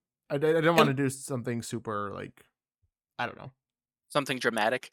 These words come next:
Speaker 1: Yeah, not something super good because it's, I'm only the fourth gym leader here. Gotta beat me.
Speaker 2: I mean, the f-, the fourth gym does get a little rough, but
Speaker 1: Mm,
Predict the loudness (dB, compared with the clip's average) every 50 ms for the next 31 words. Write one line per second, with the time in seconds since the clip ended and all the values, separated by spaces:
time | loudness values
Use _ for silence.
0 | -18 -10 -2 2 4 4 4 4 2 2 0 -2 -4 -4 -8 -10 -4 -4 -2 -2
1 | -2 -4 -4 -4 -4 -4 -4 -8 -4 -4 -4 -4 -4 -6 -8 -6 -4 -4 -4 -4
2 | -6 -8 -12 -12 -14 -18 -14 -6 -4 0 2 4 4 6 6 8 6 6 6 6
3 | 4 4 4 4 0 0 2 2 2 2 2 0 -2 -2 -2 -4 -4 -4 -6 -8
4 | -8 -10 -14 -16 _ _ _ _ _ _ _ _ _ _ _ _ _ _ _ _
5 | _ _ _ _ _ _ 2 2 2 2 2 -2 -4 -4 -6 -8 -10 -10 -12 -14
6 | -20 _ _ _ _ -6 -4 0 4 6 8 10 10 10 8 8 4 -2 -2 -2
7 | 0 4 6 4 4 4 4 4 6 8 8 8 8 8 6 8 8 8 8 8
8 | 8 8 8 8 8 8 6 6 4 2 -4 -6 -10 -12 -8 -6 -6 -6 -8 _
9 | _ _ _ _ _ _ _ _ _ _ _ _ _ _ _ -10 -8 -6 -6 -6
10 | -8 -10